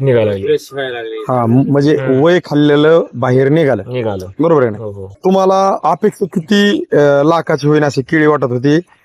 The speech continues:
Speaker 3: आणि तुम्हाला कितीची झाली नेमकी?
Speaker 1: अपेक्षा तर तशी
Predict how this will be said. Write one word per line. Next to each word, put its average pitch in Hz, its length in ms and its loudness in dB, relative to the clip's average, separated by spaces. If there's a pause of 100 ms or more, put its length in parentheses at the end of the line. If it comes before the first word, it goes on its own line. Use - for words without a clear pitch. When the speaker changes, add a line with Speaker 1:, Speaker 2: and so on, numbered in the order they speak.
(280)
Speaker 3:
आणि 156 520 2
तुम्हाला 170 260 0
कितीची 151 440 -2
झाली 110 240 0
नेमकी? 95 280 -6 (180)
Speaker 1:
अपेक्षा 123 360 -2
तर 156 320 2
तशी 165 580 2